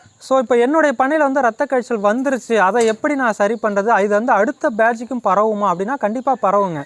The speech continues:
So, இதை எப்படி தடுக்கலாம் அப்படின்னு பார்த்தீங்கன்னா, வருமுன் காப்பதே மேல் அப்படிங்கிற மாதிரி,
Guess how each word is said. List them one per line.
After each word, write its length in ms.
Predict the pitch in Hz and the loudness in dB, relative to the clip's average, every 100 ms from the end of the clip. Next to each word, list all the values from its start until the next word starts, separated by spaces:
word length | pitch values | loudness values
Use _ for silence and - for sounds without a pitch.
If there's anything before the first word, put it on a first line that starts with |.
| - - _ | -14 -20 _
So, 160 | 254 | -2
இதை 160 | 254 254 | 2 2
எப்படி 220 | 247 320 262 | 0 -2 0
தடுக்கலாம் 400 | 240 269 269 240 | 0 0 0 0
அப்படின்னு 220 | 233 233 | 0 0
பார்த்தீங்கன்னா, 340 | 208 202 196 262 - _ - | -2 0 -2 -2 -6 _ -2
வருமுன் 380 | 208 294 294 269 | 0 0 -2 0
காப்பதே 380 | 233 233 247 | 0 0 -2
மேல் 240 | 220 220 214 | 0 0 0
அப்படிங்கிற 400 | 190 208 220 202 | 0 -2 -2 -2
மாதிரி, 340 | 196 190 214 | -2 -2 -2